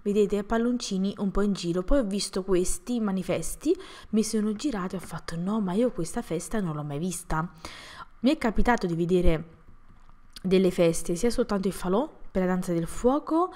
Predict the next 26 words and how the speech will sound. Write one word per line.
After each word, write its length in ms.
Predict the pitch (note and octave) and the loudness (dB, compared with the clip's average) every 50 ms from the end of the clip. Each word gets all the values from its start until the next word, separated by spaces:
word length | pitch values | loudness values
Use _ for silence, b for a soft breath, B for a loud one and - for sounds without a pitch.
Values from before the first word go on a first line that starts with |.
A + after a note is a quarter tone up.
| B B B B B B B B _ _ | B B B B B B B B _ _
che, 440 | - A3+ A3+ A3+ A3+ A3 - - - | 2 4 4 6 4 4 0 -6 -6
eh, 60 | - F#3 | -4 -2
un'altra 680 | F3+ F3 F3 F3 E3+ - G3+ G#3+ A3 G#3 - - C#4 | 0 2 2 2 2 0 0 0 0 -2 -2 -4 -2
festa 400 | - G3+ F3+ - - - G#3 G3+ | -2 0 0 0 -2 -2 -2 -2
dove 260 | F#3+ G3 G3+ A3+ A3 | 0 2 2 2 0
qui 180 | - - G3+ F#3+ | 0 0 0 0
mettono 460 | F#3 F#3 F3+ F3+ - F#3+ F#3 F#3 F#3 - | 0 0 -2 -2 -2 -2 -2 -2 -2 -4
i 100 | G#3 G3 | -4 -4
banchetti 760 | F3+ G#3 A3 A3+ G#3+ - - F3 D#3+ E3 - - F#3+ F#3 F3 | -2 -2 -2 -2 -2 -2 -2 -2 -2 -4 -6 -6 -6 -6 -4
di, 260 | F3 F3 F3 F3+ - - | -4 -6 -6 -6 -8 -10
eh, 200 | - E3+ E3 E3 - | -10 -8 -8 -8 -8
cibo 520 | - - - B3 B3+ A3+ A#3 C4+ B3+ - | -8 -4 -2 -2 0 2 2 0 0 0
e 160 | - F#3 E3 | -2 -4 -2
di 160 | E3 F#3 F3+ - | -2 -4 -6 -2
pesce. 580 | - E3 D3 D3+ - - - - - G#3 D4 F4+ B B B B B B B B | -2 -2 -2 -2 -4 -6 -6 -2 -2 -2 -2 -2 B B B B B B B B
Questa 280 | - D4 C#4 - - E4+ | -6 -4 -2 0 0 2
volta 300 | A#3+ A3 G#3+ G#3 - B3+ | 2 2 0 2 0 2
invece, 840 | B3 A#3 G#3 G3 F3+ E3+ E3+ E3+ - - G3 F#3 G3 A3 B3 B3 - | 2 2 4 4 4 4 2 0 -2 -2 -2 0 0 0 -2 -4 0
come 240 | - A3 A3 A3 G3+ | 2 4 4 4 4
vedete 420 | G3 G3 F#3 F3+ F3+ - G3+ F#3+ | 2 2 2 0 0 0 -2 -2
qui 160 | - - G3 | 0 0 0
sui 160 | F#3 - - - | 0 0 0 -2
tavoli, 460 | - E3+ D#3+ D#3+ F3 F3+ F#3+ G#3+ G#3 | 0 0 0 -2 -2 0 -2 -2 -2
c'è 200 | - - F#3+ D#3+ | -2 -4 -4 -4
la 160 | D#3 D3+ D3 - | -4 -6 -8 -6
cava 520 | - G3 G3+ G#3 A#3 A#3+ C#4 D4+ F4+ G4+ | -4 -4 -2 -2 -2 0 0 2 0 0